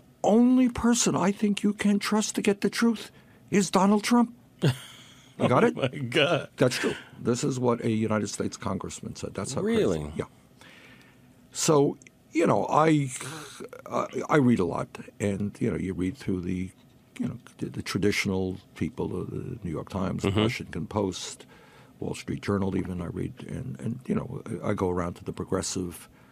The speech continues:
Speaker 1: uh, media. But I think for, you know, it is, your question is a profound one.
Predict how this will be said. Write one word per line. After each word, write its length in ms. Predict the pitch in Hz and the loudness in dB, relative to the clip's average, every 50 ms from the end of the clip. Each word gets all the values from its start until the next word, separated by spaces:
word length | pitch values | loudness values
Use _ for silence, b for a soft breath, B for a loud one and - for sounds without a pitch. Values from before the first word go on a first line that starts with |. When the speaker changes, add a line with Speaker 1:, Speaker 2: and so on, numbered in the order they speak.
| b b b b b b b b b - - - | b b b b b b b b b -20 -16 -12
Speaker 1:
uh, 240 | 101 104 98 95 92 - | -10 -8 -8 -8 -8 -6
media. 380 | 98 98 95 92 98 98 98 95 - 220 202 - - - _ _ - | -4 -4 -2 -2 -2 -4 -4 -6 -10 -16 -18 -18 -20 -20 _ _ -14
But 220 | 101 87 107 104 | -8 -4 0 0
I 120 | 104 104 104 | 0 0 0
think 340 | - - 143 143 139 - - - - - | 0 0 0 0 0 -2 -6 -10 -12 -12
for, 800 | - - - - - 113 110 110 113 110 107 110 110 110 107 101 - _ - - _ - - - - - - _ - | -14 -18 -16 -10 -4 -2 0 2 2 2 2 2 2 0 -2 -6 -8 _ -20 -20 _ -20 -20 -20 -20 -20 -20 _ -18
you 520 | - - 104 - - - 101 - - 113 | -16 -16 -16 -16 -16 -18 -14 -10 -8 -6
know, 220 | 104 - 117 - - | -4 -4 -6 -6 -6
it 180 | 117 107 101 - | -4 -4 -2 -2
is, 300 | 110 104 98 - - - | -2 -2 -4 -6 -4 -4
your 80 | 101 | -4
question 420 | 98 - - 160 143 - - 117 107 | -2 2 2 0 2 0 -2 0 0
is 160 | 107 98 - | 0 -2 -4
a 40 | 101 | -6
profound 640 | - - 92 85 - - - 110 107 107 101 90 78 | -6 -6 -6 -6 -4 -4 -2 0 0 2 0 0 -2
one. 300 | 78 73 69 71 73 | -6 -8 -10 -10 -12